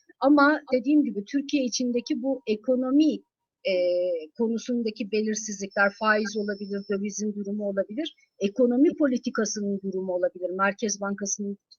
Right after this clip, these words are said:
ya işte ekonomi yönetiminin uyumu olabilir. Bütün bunlar belirginleşmeden çok uzun soluklu yatırımlara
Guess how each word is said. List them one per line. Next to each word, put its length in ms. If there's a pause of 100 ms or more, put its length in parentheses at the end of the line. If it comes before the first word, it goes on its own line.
(260)
ya 160 (120)
işte 200 (320)
ekonomi 460
yönetiminin 600
uyumu 380
olabilir. 440 (360)
Bütün 280
bunlar 340
belirginleşmeden 960
çok 200
uzun 240
soluklu 460
yatırımlara 640